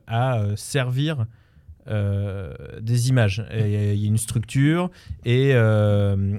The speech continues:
et des dialogues et des choses comme ça. Ce qui fait que, euh, la liberté que t'as, elle disparaît un petit peu puisque, euh, alors, euh, il y a, il y a peut-être quand même y avoir des innovations, des idées de génie, des choses comme ça, mais, euh, tu te retrouves dans un carcan qui est un peu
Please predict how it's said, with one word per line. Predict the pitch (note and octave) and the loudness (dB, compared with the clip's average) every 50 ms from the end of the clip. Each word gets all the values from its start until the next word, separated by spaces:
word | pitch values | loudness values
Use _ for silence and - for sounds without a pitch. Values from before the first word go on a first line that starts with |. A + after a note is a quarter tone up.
| - - | -2 0
et | B2 A#2+ | 0 2
des | A#2 A#2 A2+ | 4 4 4
dialogues | A2 A#2 A2 A2 A#2+ C3 C#3+ D3+ D#3+ E3 D#3 D3+ - | 4 4 4 6 6 4 4 4 2 0 -2 -8 -6
et | A2+ A#2 A#2+ | -4 -2 -2
des | B2 A#2+ | -2 -2
choses | - C3 A#2 | -2 -4 -4
comme | - B2 A2+ | -4 -4 -4
ça. | - A2 G#2 | -4 -6 -10
Ce | - | -10
qui | - - A#2+ | -6 -4 -4
fait | A#2 A2+ D#3+ D#3+ | -2 0 -2 -2
que, | D#3 D#3+ D#3+ E3+ E3+ - - - - - - - - | 0 -2 -2 -2 -2 -6 -12 -20 -20 -20 -20 -14 -8
euh, | - G#2+ G#2+ G#2 G#2+ A2 G#2+ - - - - - - - - | -4 -2 -2 -2 -2 -2 -4 -6 -8 -12 -14 -16 -16 -8 -2
la | A2+ A2+ | 0 2
liberté | A#2 A#2+ B2 B2 C3 B2+ - - D3+ D3 | 4 4 4 4 4 2 2 2 0 0
que | C#3 - A#2+ | 2 2 0
t'as, | A2 - D3+ E3+ F3+ D#3 | 2 2 2 2 2 2
elle | A2+ | 0
disparaît | A2 A2+ A2+ - - B2 A#2 A2+ A2+ | 0 0 -2 0 2 2 4 4 6
un | A2+ A#2 | 4 2
petit | A2+ - D3 | 2 -2 -6
peu | - G3 | -6 -4
puisque, | F#3+ F3 C3 - - - | -4 -4 -6 -4 -2 -2
euh, | C#3+ C#3+ C#3 A#2+ G#2+ G#2 G2 - - - _ - | 0 2 4 4 4 2 2 -2 -6 -18 _ -8
alors, | - G#2+ G#2 F#2 - - - G2 | -4 -4 -2 -4 -4 -10 -12 -12
euh, | G2 E2 C#2 C#2+ C#2+ | -10 -10 -12 -12 -14
il | F2+ F2+ F2+ | -14 -14 -14
y | F#2+ | -14
a, | F#2 | -14
il | G2 G#2 G2+ | -16 -16 -16
y | G2+ | -16
a | - - - - | -18 -20 -16 -8
peut-être | - G#2+ G2 - - | -8 -8 -8 -8 -4
quand | - A#2 | 0 2
même | A2+ A2+ | 2 4
y | A2+ A2+ | 4 4
avoir | A2+ A2+ A2+ | 4 2 2
des | A2+ A2 G#2 G#2 | 2 2 2 2
innovations, | G#2 G#2 G2+ G2 G2 G2 - - B2+ A#2+ | 2 2 2 2 0 -2 0 0 0 2
des | A2+ G#2 G2+ G2 G2 | 2 0 0 -2 -2
idées | G2 G2+ G2 | -2 -2 -2
de | F#2+ | 0
génie, | G2 G2+ G#2 G#2 A2 A#2 A2+ | 0 0 2 2 2 2 2
des | G2+ F#2+ | 2 0
choses | - - G2 - | -2 -4 -6 -2
comme | G#2+ G#2+ | -2 -2
ça, | - D#3 D#3 D#3 C3+ | -2 0 -2 0 2
mais, | A#2 B2 C#3 D3 C#3+ | 2 4 4 4 4
euh, | A#2+ G#2 G2 - - - - - | 4 2 0 -2 -8 -20 -20 -16
tu | - - C3 | -6 -6 -6
te | - - | -4 0
retrouves | - C#3+ C#3+ - - F#3 E3+ | 0 0 0 0 -4 -4 0
dans | D3+ C#3+ B2+ A#2 A#2+ | 2 4 4 4 4
un | B2+ A#2+ | 4 2
carcan | A#2 - C#3 A#2+ - - D#3+ E3+ F#3+ G#3 - - - - _ _ - | 2 2 0 0 0 0 0 0 0 -2 -4 -10 -20 -20 _ _ -4
qui | - C3 B2+ C3 C3 | 0 2 2 4 4
est | C3 C3 C3 - | 2 2 2 2
un | C3 C3 C3+ | 2 2 2
peu | C3 - D#3+ E3+ F3+ F#3 F#3 D#3+ | 2 0 0 0 0 0 -2 -6